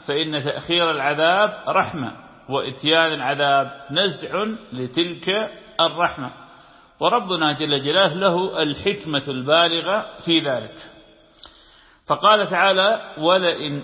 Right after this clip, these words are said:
أذقنا الإنسان منا رحمة"، حتى شوف، "منا رحمة"، حتى تعلم أنه لا يأتيك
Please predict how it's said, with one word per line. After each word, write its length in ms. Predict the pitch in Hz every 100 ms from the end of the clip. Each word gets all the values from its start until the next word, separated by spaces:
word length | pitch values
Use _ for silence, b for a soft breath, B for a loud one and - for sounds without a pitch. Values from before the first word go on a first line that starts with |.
| -
أذقنا 560 | 147 143 175 160 151 147
الإنسان 1120 | 143 - 139 139 135 - 170 175 160 151 156
منا 600 | 185 175 165 160 151 147
رحمة"، 680 | 170 160 156 135 131 120 107 - - -
حتى 260 | 120 -
شوف، 240 | 127 - -
"منا 520 | 156 190 185 175 156
رحمة"، 400 | 151 120 123 113
حتى 340 | 107 139 143
تعلم 340 | 139 170 160 151
أنه 220 | 143 135
لا 120 | 165
يأتيك 400 | 175 160 156 139